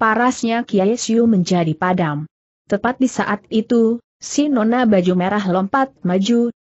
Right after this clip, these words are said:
untuk menghadang di antara kedua pihak sambil kepada si Nyonya, ia berkata, "Sudahlah,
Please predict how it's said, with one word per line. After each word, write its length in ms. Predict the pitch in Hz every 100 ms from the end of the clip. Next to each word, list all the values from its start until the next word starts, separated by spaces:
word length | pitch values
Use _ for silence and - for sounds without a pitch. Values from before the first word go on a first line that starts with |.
| 214
untuk 320 | 214 285 285
menghadang 640 | 240 226 208 196 208 226
di 160 | 202 220
antara 560 | 214 214 220 240 269
kedua 400 | 262 208 190 175
pihak 480 | - - 185 202 190
sambil 520 | - - 180 175 170 165
kepada 360 | - 180 170 160
si 160 | -
Nyonya, 600 | 277 254 208 208 220 233 240 _
ia 240 | 247 220 190
berkata, 600 | 180 - 190 190 208 233 - -
"Sudahlah, 640 | - 185 190 202 220 185